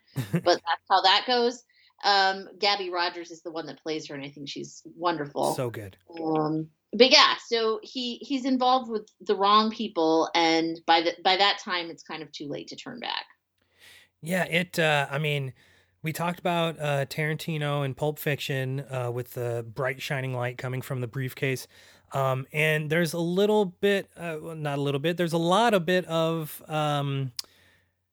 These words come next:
Speaker 1: uh, Raiders of the Lost Ark, yes?
Speaker 2: Yeah, very true. I would say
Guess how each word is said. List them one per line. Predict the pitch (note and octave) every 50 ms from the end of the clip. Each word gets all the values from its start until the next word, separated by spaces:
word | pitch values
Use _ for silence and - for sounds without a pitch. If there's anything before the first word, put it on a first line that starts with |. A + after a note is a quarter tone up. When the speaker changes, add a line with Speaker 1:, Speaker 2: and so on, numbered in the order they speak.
| _ _ -
Speaker 1:
uh, | C#3 C#3+ C#3+ C#3 C3+ C3+ C3+ C3+ C3+ C3+ C#3 C3+
Raiders | D3 D3 F3 F#3+ G3+ G#3 F3
of | G#3 F3+
the | - G3+
Lost | G3 G3+ A3 G3 - - - -
Ark, | A#3+ C4+ C4 F3 A2+ - -
yes? | E3 F#3 A#3+ C#4 C4+ - - - - - - _ _ -
Speaker 2:
Yeah, | D#4+ F#4+ G#4+ G4+ C#4 G#3+ - _ -
very | A3 A3+ A#3 B3+ C4+
true. | C#4 - C#4+ C4+ C#4 C#4+ B3+ E3 C3+ - _ _ _ -
I | C4 G#3 G3+
would | G#3+ A#3 A3+ -
say | - B3+